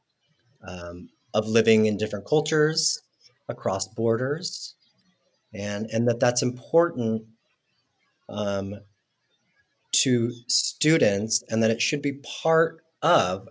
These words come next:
in my opinion, um, being a graduate student. Um, continuing to be a little bit uncomfortable,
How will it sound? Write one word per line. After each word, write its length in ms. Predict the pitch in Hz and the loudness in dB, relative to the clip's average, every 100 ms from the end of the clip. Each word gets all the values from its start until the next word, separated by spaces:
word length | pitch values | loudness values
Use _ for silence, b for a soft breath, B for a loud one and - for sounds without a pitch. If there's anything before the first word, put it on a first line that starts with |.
| - | -6
in 160 | 110 110 | -2 0
my 180 | 156 | 0
opinion, 760 | 220 143 110 95 85 82 85 87 b b b - | 0 -2 -4 -10 -10 -12 -12 -16 b b b -10
um, 480 | 98 95 92 92 95 _ _ _ _ _ _ _ _ _ _ _ _ _ _ - | -8 -6 -8 -12 -16 _ _ _ _ _ _ _ _ _ _ _ _ _ _ 0
being 220 | 131 127 | 2 4
a 80 | 120 | 2
graduate 580 | 110 107 104 110 95 | 4 4 4 0 -2
student. 600 | - - - 92 76 - _ _ _ _ _ _ _ 95 | -2 -2 -2 -6 -8 -16 _ _ _ _ _ _ _ -18
Um, 440 | 85 82 85 87 _ _ _ _ _ _ _ _ _ _ - | -16 -14 -16 -18 _ _ _ _ _ _ _ _ _ _ -6
continuing 720 | 131 127 - 156 165 165 165 | -2 -2 4 4 4 2 0
to 140 | 151 - | -2 -2
be 200 | 139 131 | 0 0
a 120 | 120 | 0
little 280 | 123 147 165 | 2 2 4
bit 160 | 175 | 4
uncomfortable, 1000 | 165 160 160 165 165 135 95 87 87 | 4 0 -2 -4 -2 -2 0 -2 -4